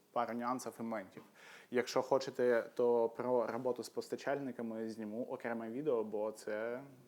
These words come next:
це іскусство. Це іскусство. Так от, е, чим менший заробіток, е, грязний, чим менший заклад,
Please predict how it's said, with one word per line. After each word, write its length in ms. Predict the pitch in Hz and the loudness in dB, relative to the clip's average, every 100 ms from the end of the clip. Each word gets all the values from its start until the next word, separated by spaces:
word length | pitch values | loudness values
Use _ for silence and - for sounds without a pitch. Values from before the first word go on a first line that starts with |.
| - | -8
це 160 | - 120 | -2 -2
іскусство. 500 | - 180 - 123 101 - - - | -2 -4 -4 -6 -8 -10 -20 -10
Це 160 | 113 | -6
іскусство. 720 | 113 - 151 156 - 143 151 - - - - - _ _ _ _ | -6 0 4 4 6 12 12 12 6 -14 -20 -20 _ _ _ _
Так 180 | 160 135 | 4 6
от, 220 | 104 - - | 4 0 -6
е, 220 | 135 127 127 | 0 0 0
чим 260 | - 160 156 | -2 0 2
менший 600 | 156 151 - 135 131 - - | 2 0 2 2 2 -2 -6
заробіток, 840 | 139 131 143 135 120 - 107 - - - | -6 0 2 2 0 -4 -6 -8 -16 -10
е, 40 | 131 117 117 117 117 - | -6 -6 -6 -8 -10 -12
грязний, 640 | 127 120 123 113 104 104 - - | -12 -2 2 2 0 -8 -12 -14
чим 280 | - 135 131 | -6 -4 -2
менший 380 | 139 131 - 123 | -2 -2 0 0
заклад, 480 | 123 131 - 107 | 2 2 2 -2